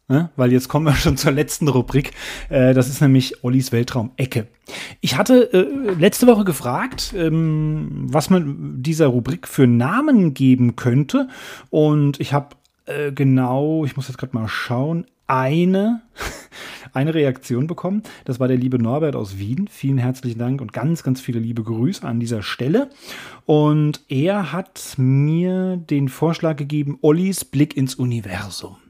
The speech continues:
So. Ähm, ich stell das zur Debatte.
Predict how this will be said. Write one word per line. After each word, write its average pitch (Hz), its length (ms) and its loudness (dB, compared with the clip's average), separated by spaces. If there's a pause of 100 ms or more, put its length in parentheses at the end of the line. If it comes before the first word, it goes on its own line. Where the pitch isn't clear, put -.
(1080)
So. - 180 -14 (560)
Ähm, 151 500 4 (520)
ich - 340 -2
stell 151 260 2
das 175 180 0
zur 135 140 2
Debatte. 139 520 2